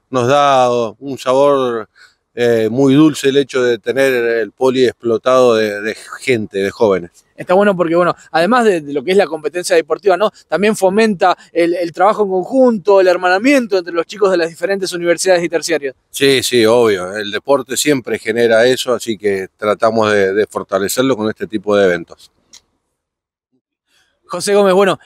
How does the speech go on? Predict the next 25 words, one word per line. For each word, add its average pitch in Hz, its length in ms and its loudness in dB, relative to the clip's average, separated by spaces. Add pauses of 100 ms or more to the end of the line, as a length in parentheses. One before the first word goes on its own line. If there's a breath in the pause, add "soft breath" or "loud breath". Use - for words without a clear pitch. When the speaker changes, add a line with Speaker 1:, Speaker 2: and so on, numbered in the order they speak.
Speaker 2:
eh, 160 180 0
un 220 180 0
trabajo 208 560 2
muy 220 220 -2
importante 208 560 -2
articulando 196 720 0
entre 170 380 -4 (140 loud breath)
el 175 120 -2
Estado, 226 540 2
los 185 100 -2
privados, 226 480 0
las 180 240 -2
asociaciones 185 480 -6
para 170 180 -2
poder 196 300 -2
llevar 190 300 2
a 175 60 -2
cabo 202 280 2 (180 soft breath)
esta 175 220 -4
nueva 202 220 2
edición 185 260 0
de 185 60 -4
la 170 80 -2
Semana 170 260 -8
Universitaria. 147 640 -8